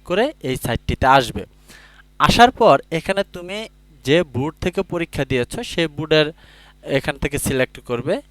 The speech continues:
তারপর এখানে রোল নং সিলেক্ট করবে। তোমার এই তারিখে যে এইচএসসি যে পরীক্ষাটা দিয়েছো তোমার যে রোল ছিল সেই রোলটা এখানে লিখবে, রেজিস্ট্রেশন নাম্বার লিখবে। পরীক্ষার ধরন এখানে সিলেক্ট করা থাকবে, এটা তোমরা পরিবর্তন করতে পারবে না। পাশের বছরের ক্ষেত্রে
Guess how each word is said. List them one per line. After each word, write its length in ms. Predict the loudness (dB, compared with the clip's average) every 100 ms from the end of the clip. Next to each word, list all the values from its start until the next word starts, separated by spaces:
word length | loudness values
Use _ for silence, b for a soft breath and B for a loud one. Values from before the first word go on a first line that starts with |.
| b b b b b 6
তারপর 380 | 6 6 2 0
এখানে 360 | -2 -2 -2
রোল 300 | 0 0 0 0
নং 320 | 2 0 -4 _ -12
সিলেক্ট 380 | -4 -2 -4 -4
করবে। 280 | -6 -6
তোমার 260 | -6 -4 -2
এই 80 | -2
তারিখে 460 | -2 -2 -2 -2 -4 -6
যে 80 | -4
এইচএসসি 460 | -4 -4 -6 -8 -8
যে 100 | -10
পরীক্ষাটা 460 | -8 -8 -8 -6
দিয়েছো 320 | -6 -6 -8 -14
তোমার 200 | -12 -10
যে 120 | -8 -6
রোল 220 | -6 -4
ছিল 320 | -4 -4 -6
সেই 220 | -4 -4
রোলটা 320 | -4 -4 -2
এখানে 280 | -2 -4 -8
লিখবে, 360 | -8 -8 -6 -4
রেজিস্ট্রেশন 540 | -4 -6 -8 -10 -8
নাম্বার 300 | -6 -4 -4
লিখবে। 340 | -4 -8 -8 -8 _ _ B B B B B B 0
পরীক্ষার 420 | 2 4 4 2
ধরন 240 | 2 -2 -2
এখানে 220 | -2 -2
সিলেক্ট 360 | -2 -2 -4 -4
করা 180 | -4
থাকবে, 240 | -4 -6 -6
এটা 120 | -6
তোমরা 240 | -6 -6
পরিবর্তন 460 | -6 -6 -8 -10 -12
করতে 240 | -12 -10 -4
পারবে 280 | -4 -4
না। 100 | -6
পাশের 380 | -2 -2 0 -4
বছরের 380 | -6 -8 -8 -8
ক্ষেত্রে 420 | -8 -6 -4 -4